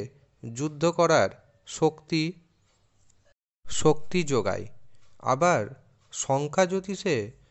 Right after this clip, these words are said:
পাঁচ সংজ্ঞাটি বুধ গ্রহকে নির্দেশ করে। বুধ গ্রহ আবার বুদ্ধি, বিচার করার ক্ষমতাকে নির্দেশ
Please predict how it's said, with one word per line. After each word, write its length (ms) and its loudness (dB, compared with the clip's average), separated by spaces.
পাঁচ 260 2
সংজ্ঞাটি 520 0
বুধ 380 -2
গ্রহকে 540 0
নির্দেশ 520 -2
করে। 280 -2
বুধ 340 -4
গ্রহ 260 0
আবার 380 4
বুদ্ধি, 540 -6
বিচার 340 2
করার 340 0
ক্ষমতাকে 640 -2
নির্দেশ 440 -2